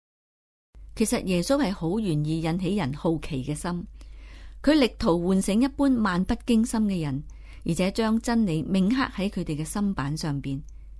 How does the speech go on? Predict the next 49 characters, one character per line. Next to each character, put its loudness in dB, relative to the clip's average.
用 4
比 0
喻 2
施 -2
教 -2
嘅 -4
方 -2
法 -4
喺 -4
當 2
時 -2
係 -4
好 -4
流 -2
行， -4
可 4
以 4
好 6
容 4
易 2
就 0
攞 2
到 -2
人 0
哋 -2
嘅 -4
重 0
視 -2
同 -4
埋 -4
注 -4
意。 -2
唔 2
單 0
止 0
對 6
猶 0
太 -2
人 0
係 -2
噉， -4
即 4
使 2
其 2
他 4
嘅 -2
外 2
邦 2
人 0